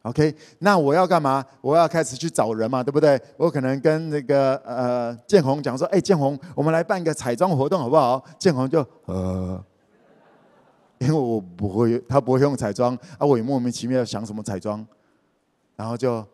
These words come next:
，“呃，好，那我可能再找几个人。”然后发现都没有人要跟我办彩妆活动，因为我想要娘一点，但是没人理我，那怎么办？那我们就退一步，我们再重新想想，还是，“哎，那建宏，那我们来办什么活动好？”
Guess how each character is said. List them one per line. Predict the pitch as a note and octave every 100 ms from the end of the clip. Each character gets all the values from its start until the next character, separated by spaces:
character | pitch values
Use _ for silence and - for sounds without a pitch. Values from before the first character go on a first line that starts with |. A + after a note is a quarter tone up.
| _ -
，“呃， | G#2+ G2 F#2+ F#2 F2+ - _ _ _ _
好， | G2+ G#2 A#2+
那 | D3+
我 | C#3 D3
可 | C3
能 | C3+
再 | D#3
找 | C3+
几 | C3+ C3
个 | A2+
人。” | A2 A2 A2+ _
然 | -
后 | D3+
发 | D#3 D#3
现 | D#3+ C3 - _
都 | D#3+
没 | D#3+ F3+
有 | D3+
人 | B2
要 | C#3+
跟 | C#3
我 | D3
办 | G#2+ C#3+
彩 | B2 A2+
妆 | B2+ C3+
活 | A2+ A#2+
动， | C3 A2+ - -
因 |
为 | C#3
我 |
想 | C3+ A2+
要 | C3
娘 | B2+ G#2 B2+
一 |
点， | B2 A2 G#2 A#2 A#2+
但 | B2
是 | A2+ C3 A2 - - _ -
没 | B2+
人 | B2 B2+
理 | B2
我， | C3 A#2 G2+ - _ _
那 | D#3
怎 | C#3+ B2+
么 |
办？ | C3 D#3 A2 _ _ -
那 | D3+
我 | C3
们 | A2+ B2
就 | D3+ C#3+ B2+ G#2+ _
退 | D#3+ D3+
一 | B2
步， | A2+ C3+ A#2 F2+ _ _ -
我 |
们 | A2+
再 | C#3 C3+
重 | A#2+ B2
新 | A#2
想 | G#2+ A#2
想， | G2 -
还 | -
是 | C#3 A#2+ _
，“哎， | D3+ - _
那 | D3+
建 | C#3+ E3
宏， | A2+ A2 F2 _ _
那 | D3 D3
我 | B2
们 | A2 B2
来 | A#2
办 | D#3+ B2+
什 | A2+
么 | G#2+
活 | G#2 G2+
动 | C3
好？” | F2+ D2+